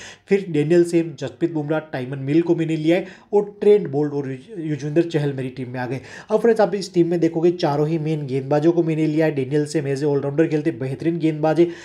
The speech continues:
फिर तीनों ही मेन बल्लेबाज मुंबई की टीम से हो गए, तीनों ही मेन बल्लेबाज हो गए राजस्थान रॉयल की टीम से। तो एक परफेक्ट टीम मुझे नजर आती है। अब फ्रेंड्स, अगर आप ग्रैंड लीग खेल रहे हो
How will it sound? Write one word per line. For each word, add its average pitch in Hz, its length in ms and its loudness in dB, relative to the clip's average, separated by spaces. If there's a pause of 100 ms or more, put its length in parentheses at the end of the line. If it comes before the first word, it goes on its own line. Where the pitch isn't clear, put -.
(140)
फिर 190 220 -6
तीनों 170 240 -2
ही 180 100 -2
मेन 156 280 -4
बल्लेबाज 151 420 0
मुंबई 135 280 -2
की 165 100 -2
टीम 165 180 0
से 170 120 0
हो 160 80 2
गए, 160 140 0
तीनों 147 300 -8
ही 160 120 -4
मेन 147 300 -4
बल्लेबाज 143 420 0
हो 131 100 -2
गए 143 120 0
राजस्थान 127 400 -6
रॉयल 131 220 -4
की 139 60 -8
टीम 127 160 -8
से। 131 140 -4 (300)
तो 208 60 6
एक 208 120 0
परफेक्ट 196 320 0
टीम 202 140 -2
मुझे 185 200 0
नजर 165 240 2
आती 165 200 -2
है। 175 60 0
अब 170 60 -4
फ्रेंड्स, 180 200 -4
अगर 170 140 2
आप 160 140 -2
ग्रैंड 120 180 -6
लीग 180 220 -2
खेल 170 140 6
रहे 185 120 6
हो 185 80 -2